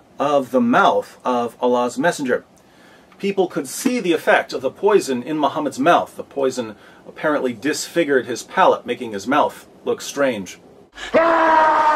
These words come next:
Sahih Muslim fifty-four thirty. A Jewess came to Allah's Messenger with poisoned mutton,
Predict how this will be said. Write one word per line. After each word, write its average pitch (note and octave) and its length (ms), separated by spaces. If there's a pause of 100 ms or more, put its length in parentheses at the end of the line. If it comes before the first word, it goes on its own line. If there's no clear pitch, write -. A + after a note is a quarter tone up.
(1700)
Sahih F#3+ 420
Muslim C#3+ 500
fifty-four D3 840
thirty. D3+ 460 (280)
A A#2+ 140
Jewess - 720 (160)
came B3+ 360
to G#4+ 160
Allah's A3 360
Messenger B2+ 480
with B2 200
poisoned F#3+ 460
mutton, B2+ 400